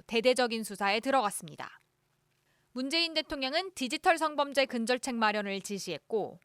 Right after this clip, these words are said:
국회에선 여야 할 것 없이 N번방 방지법 제정에 나서고 있습니다.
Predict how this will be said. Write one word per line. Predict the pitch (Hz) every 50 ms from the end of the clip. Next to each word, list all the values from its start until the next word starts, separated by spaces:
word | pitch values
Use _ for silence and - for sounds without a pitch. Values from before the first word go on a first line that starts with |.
| _ _ _ _
국회에선 | - - 254 - - 277 285 302 349 339 220
여야 | 202 208 233 269 285
할 | 269 240
것 | - - 202 185
없이 | 151 - - - - 117 - - _ _ _ _ -
N번방 | 208 226 240 240 294 294 294 285 311 330 311
방지법 | - - 226 226 226 294 - - 320 311 - -
제정에 | 247 226 202 202 202 220 233
나서고 | 202 180 208 - 262 202 180
있습니다. | 165 - - 151 - - - - - -